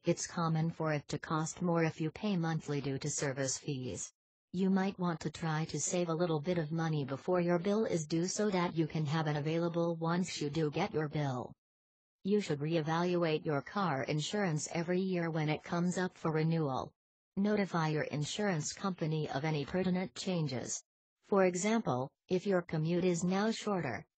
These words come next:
the total number of miles you drive may be less, which could qualify you for a discount. You can get great discounts on putting everyone in your home on your insurance plan.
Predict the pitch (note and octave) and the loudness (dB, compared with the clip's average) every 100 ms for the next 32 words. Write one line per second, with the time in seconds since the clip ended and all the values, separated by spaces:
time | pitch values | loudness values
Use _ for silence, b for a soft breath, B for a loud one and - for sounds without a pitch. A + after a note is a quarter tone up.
0 | - D#3+ - F#3+ E3 D#3+ E3 E3+ E3+ D3 | -8 -6 -2 0 2 2 2 2 2 2
1 | D3 E3 D3+ C#3+ D#3+ F3 E3 D#3+ D3 D#3+ | 0 -2 -2 -2 -2 -2 0 -2 -2 0
2 | E3+ D3+ C#3+ D#3 F3+ C3 - - _ - | 0 0 -2 0 0 0 -4 -6 _ -2
3 | F#3 - - E3 - F#3+ F3+ D3 - D#3+ | -2 -2 -4 -6 -4 0 0 0 0 0
4 | D3+ C3+ E3 D3 D3+ D#3+ - E3+ D3 A2 | 0 -2 -2 -2 -2 -4 -2 -4 -4 -6
5 | - _ _ _ _ _ _ F3 G3 G#3+ | -16 _ _ _ _ _ _ -2 0 2
6 | G#3 F3 D#3 D3+ E3+ E3 F3 F3+ F3 - | 2 2 -2 -2 0 0 0 -2 -2 -2
7 | F#3 E3+ - - D3+ D3+ - D3+ D3 - | -2 0 -2 -2 -2 -2 -2 -2 -2 0
8 | G#3 F3+ E3 E3+ E3 - E3 D#3+ D#3 D3+ | 0 2 2 2 0 0 0 0 0 0
9 | C#3+ C#3 D#3 E3 D#3+ C#3+ C#3 C3 - E3+ | 0 0 0 0 0 0 -2 -2 -2 0
10 | D#3+ - - B2+ A#2 F2+ | -2 -4 -6 -4 -4 -8